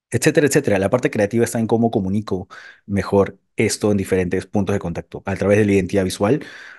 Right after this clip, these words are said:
<clears throat> a través de la identidad de la marca, a través de acciones de publicidad, a través de acciones de anuncio, a través de acciones de que cómo comunico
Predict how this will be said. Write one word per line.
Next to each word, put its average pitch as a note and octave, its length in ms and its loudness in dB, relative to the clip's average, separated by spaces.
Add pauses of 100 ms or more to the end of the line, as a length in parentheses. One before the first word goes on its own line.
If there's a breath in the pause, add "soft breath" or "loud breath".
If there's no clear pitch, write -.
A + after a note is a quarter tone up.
(140 loud breath)
<clears throat> - 140 0
a A#2 80 0
través G#2+ 200 2
de A2 80 4
la G#2 60 2
identidad G2+ 260 2
de G2 60 2
la F#2 80 0
marca, C#3 420 2 (380)
a A2+ 100 0
través A2+ 260 4
de A2+ 100 6
acciones G#2+ 340 0
de G2 60 -4
publicidad, G#2+ 500 2
a A2 60 -2
través A2 200 2
de A2+ 60 4
acciones A#2 320 0
de G2+ 60 0
anuncio, D#3 460 2
a A2+ 60 0
través G#2 240 -2
de B2+ 60 4
acciones A#2+ 520 -2
de F#2+ 240 -6
que F#2 240 -2 (300 loud breath)
cómo E3+ 540 4 (200)
comunico G#2+ 720 -2